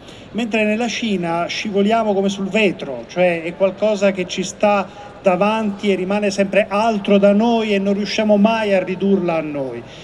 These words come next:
Quindi c'è un senso di alterità e di mistero che ci affascina e ci attira profondamente.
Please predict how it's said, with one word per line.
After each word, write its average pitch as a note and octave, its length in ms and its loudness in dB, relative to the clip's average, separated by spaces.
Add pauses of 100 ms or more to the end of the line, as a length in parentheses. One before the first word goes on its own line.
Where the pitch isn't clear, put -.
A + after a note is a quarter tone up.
Quindi G3 200 -4
c'è F3+ 120 -6
un G3 120 -2
senso G#3 380 -4
di F#3+ 120 2
alterità G3+ 760 0
e E3+ 100 -4
di F3 100 -6
mistero F#3+ 600 0
che D#3+ 120 -8
ci - 120 -6
affascina F3+ 840 -4 (300)
e E3 120 -6
ci - 140 -6
attira E3+ 340 -2
profondamente. D3+ 880 -8